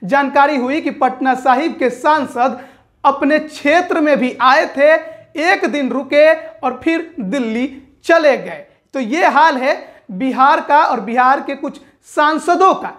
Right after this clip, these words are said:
अब उन्होंने सोशल मीडिया पर अपना एक वीडियो भी पोस्ट किया है। क्या कुछ कह रहे हैं, आप उन्हें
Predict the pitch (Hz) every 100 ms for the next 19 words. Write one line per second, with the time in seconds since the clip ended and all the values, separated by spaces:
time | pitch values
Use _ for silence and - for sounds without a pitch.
0 | - - 302 339 392 - 294 330 330 370
1 | 370 294 302 339 294 240 302 302 320 294
2 | 285 285 285 285 233 262 277 294 269 226
3 | 269 - _ - 359 403 415 - 254 240
4 | 240 359 - - _ 330 349 359 339 -
5 | 294 262 254 247 262 339 - - 233 277
6 | 233 262 -